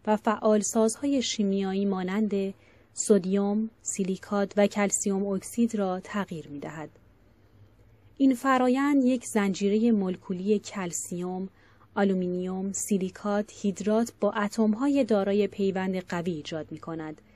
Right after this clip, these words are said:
که شبکهٔ پلیمری غیر عالی پایدارتر از سیمان را تشکیل می‌دهد. این تیم بتون خاکستری را به گونه‌ای طراحی کردند که نفوذپذیر باشد، یعنی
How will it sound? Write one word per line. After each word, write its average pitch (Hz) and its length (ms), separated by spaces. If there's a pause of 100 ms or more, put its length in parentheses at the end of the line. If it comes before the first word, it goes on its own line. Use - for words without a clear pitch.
(340)
که 220 100
شبکهٔ 220 580
پلیمری 208 680
غیر 233 420
عالی 190 380
پایدارتر 175 680
از 175 140
سیمان 170 440
را 160 140
تشکیل 160 480
می‌دهد. 151 420 (1120)
این 254 260
تیم 285 480 (600)
بتون 277 340
خاکستری 226 800
را 220 140
به 202 180
گونه‌ای 226 380
طراحی 185 440
کردند 175 680
که - 140
نفوذپذیر 196 880
باشد، 151 400 (560)
یعنی 196 340